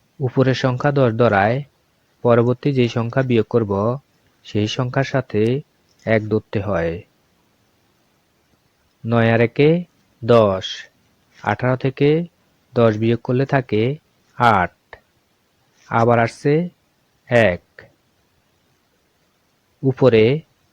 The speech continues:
দশ ধরলাম, দশ থেকে এক বিয়োগ করলে থাকে নয়, আবার আসছে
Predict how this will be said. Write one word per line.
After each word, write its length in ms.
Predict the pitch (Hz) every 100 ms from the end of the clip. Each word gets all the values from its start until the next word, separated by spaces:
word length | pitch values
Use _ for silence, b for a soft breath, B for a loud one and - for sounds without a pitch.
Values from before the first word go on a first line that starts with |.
| -
দশ 220 | 120 120
ধরলাম, 440 | 110 117 110 98 90 90 _ _ _ _ _ _ -
দশ 200 | 117 113
থেকে 260 | - 127 143 139
এক 140 | 123 110
বিয়োগ 180 | 113 113
করলে 200 | 127 135
থাকে 360 | 135 127 104 110 135 - _ _ _ _
নয়, 420 | 113 113 98 85 92 - _ _ _ _ -
আবার 260 | 110 113
আসছে 340 | 113 - -